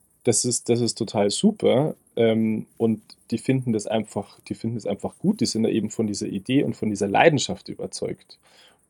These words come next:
Und das, da habe ich oft das Gefühl, dass eben, ne, wenn du zu, in so, ähm, städtischen Veranstaltungen oder jetzt in so Veranstaltungen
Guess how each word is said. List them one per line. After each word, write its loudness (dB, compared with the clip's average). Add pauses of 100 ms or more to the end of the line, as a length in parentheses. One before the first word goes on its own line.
Und 0 (420)
das, 4 (800)
da 6
habe 6
ich 4
oft 0
das -2
Gefühl, 0
dass 2
eben, -2
ne, 4
wenn 0
du 0
zu, -6
in -2
so, -2
ähm, -4
städtischen 0
Veranstaltungen -2
oder 2
jetzt -4
in -4
so -4
Veranstaltungen -2